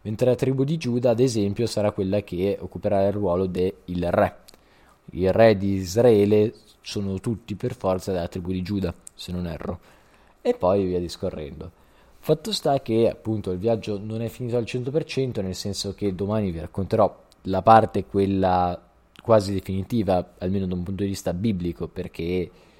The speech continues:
è il punto forse più importante, ovvero quando, ancora più importante di questo, se andiamo sempre, il punto dopo è sempre più importante,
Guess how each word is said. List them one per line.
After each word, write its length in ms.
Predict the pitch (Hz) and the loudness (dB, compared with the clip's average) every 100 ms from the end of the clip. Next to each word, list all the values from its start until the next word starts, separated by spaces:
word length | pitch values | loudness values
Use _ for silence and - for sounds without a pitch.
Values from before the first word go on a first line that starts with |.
| _ | _
è 100 | - | -10
il 80 | 82 | -8
punto 260 | 107 101 98 | -4 -4 -2
forse 300 | 107 - 92 | -2 -2 -2
più 100 | 95 | -4
importante, 540 | 87 92 110 98 90 | -4 -2 -2 -2 -4
ovvero 240 | 90 92 | -4 -6
quando, 760 | - 95 98 98 95 95 90 - _ _ | 0 2 2 0 -2 -2 -4 -8 _ _
ancora 480 | - - - 117 104 | -20 -12 -4 -4 -2
più 100 | 98 | -4
importante 420 | 90 90 98 90 | -6 -8 -6 -4
di 80 | 92 | -2
questo, 240 | - - | -4 -6
se 200 | - - | -12 -6
andiamo 220 | 98 104 101 | -2 0 2
sempre, 400 | 160 160 143 123 | 2 2 -2 -6
il 320 | 156 208 185 | -6 -6 -4
punto 260 | 214 202 | -6 0
dopo 160 | 185 147 | 2 2
è 40 | |
sempre 340 | - 147 127 117 | 0 -2 -2 0
più 100 | 110 | -2
importante, 640 | 95 95 - - 71 82 | -2 -6 -8 -10 -12 -14